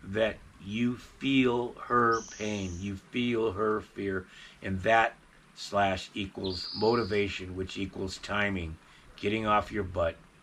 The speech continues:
and doing something. There are a million things you can do, a million things. Wherever you live, look into local organizations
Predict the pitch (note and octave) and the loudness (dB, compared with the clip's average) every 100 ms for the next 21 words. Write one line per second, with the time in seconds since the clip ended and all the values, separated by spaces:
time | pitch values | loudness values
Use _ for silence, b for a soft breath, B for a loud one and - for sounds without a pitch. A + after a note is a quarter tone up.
0 | - A2+ G#2+ B2+ D#3 C3+ F#2 F2 E2 D#2 | -8 -6 0 4 4 4 -2 -10 -12 -16
1 | - - - - B B B B C#3 D#3 | -20 -20 -20 -20 B B B B 4 6
2 | D#3+ E3 F#3 F3+ F3 F3+ G#3 A3+ G#3+ G#3 | 8 8 8 6 2 2 4 6 4 2
3 | F#3+ D3+ G3+ F#3 - - C#3+ C#3+ D#2 C#2+ | -2 0 0 0 -2 -6 -6 -2 -2 -2
4 | - - - - C#3 E3+ G#3+ G3 C3 G#2 | -6 -14 -14 -8 0 4 6 6 4 -2
5 | F#2 F2 - C#3 F#3+ G3+ G3+ F#3+ E3+ E3+ | -8 -8 -8 2 4 6 4 4 4 4
6 | C3+ - b b b b - E3+ E3+ F3 | 2 -2 b b b b 2 2 4 2
7 | D#3+ - - A#2 C#3+ - D3 D3+ C#3+ C3 | 0 -2 -2 2 2 2 0 0 2 0
8 | B2 C3+ A2 G#2+ G2 F2+ F#2+ G#2 - | 0 -4 -4 -4 -4 -4 -8 -10 -12